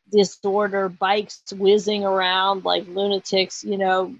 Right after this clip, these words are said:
almost knocking into people. A bunch of old people and other people were killed by the bikers. That was actually Bloomberg's genius idea, to put bikes on the streets of cities that,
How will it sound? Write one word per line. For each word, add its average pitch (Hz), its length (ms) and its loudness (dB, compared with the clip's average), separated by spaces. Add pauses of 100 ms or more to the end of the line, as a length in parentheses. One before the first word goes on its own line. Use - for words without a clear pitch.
almost 185 440 0
knocking 180 400 -2
into 190 340 -2
people. 180 480 -2
A - 20 -2
bunch 185 280 0
of 170 80 -8
old 190 280 0
people 160 440 -6
and 151 120 -10 (140)
other 190 160 0
people 170 260 -16
were 143 120 -18 (100)
killed 220 260 0
by 170 120 -2
the 156 200 -8
bikers. 165 580 -2 (260)
That 233 240 0
was 180 100 -8
actually 175 320 -4
Bloomberg's 185 720 -2
genius 170 500 -2
idea, 151 500 -4
to 151 100 -10
put - 260 -6
bikes 196 380 -2
on 156 180 2
the 143 160 -2
streets 156 580 0
of 156 180 -8
cities 175 480 0
that, - 220 -4